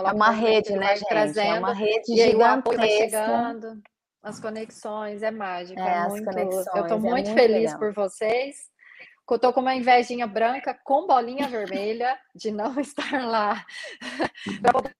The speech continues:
Speaker 2: fazer esse yoga, receber essa aromaterapia, massagem, trabalho de vocês, mas eu tô aqui mandando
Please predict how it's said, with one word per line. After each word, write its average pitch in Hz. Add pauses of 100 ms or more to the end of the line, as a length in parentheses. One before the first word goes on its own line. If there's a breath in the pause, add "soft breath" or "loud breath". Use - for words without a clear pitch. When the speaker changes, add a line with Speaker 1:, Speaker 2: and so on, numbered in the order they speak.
(160)
Speaker 2:
fazer 240
esse 349
yoga, 233
receber 233
essa 269
aromaterapia, 262
massagem, 226
trabalho 220
de 240
vocês, 214
mas 202
eu 208
tô 220
aqui 214
mandando 220